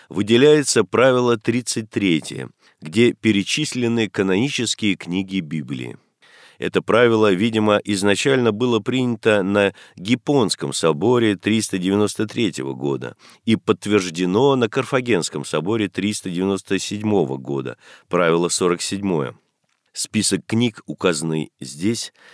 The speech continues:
отличается от известных списков четвёртого, пятого веков. Он содержит больше книг, чем канон еврейской Библии, которого традиционно придерживались восточные святые отцы —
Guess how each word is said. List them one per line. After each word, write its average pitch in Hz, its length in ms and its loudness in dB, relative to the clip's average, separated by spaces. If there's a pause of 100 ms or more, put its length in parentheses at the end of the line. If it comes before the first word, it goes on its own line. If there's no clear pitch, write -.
(120)
отличается 135 840 0
от - 240 -6
известных 90 560 -4
списков - 560 -4
четвёртого, 107 640 -4
пятого 95 420 -4
веков. 87 600 -8 (260)
Он 117 160 0
содержит 117 540 0
больше 123 440 -2
книг, 78 480 -6 (160)
чем 90 280 -2
канон 113 400 0
еврейской 110 640 0
Библии, 67 540 -4 (320)
которого 95 600 4
традиционно 98 920 0
придерживались 90 840 0
восточные 95 640 -2
святые 82 480 0
отцы — 67 480 -4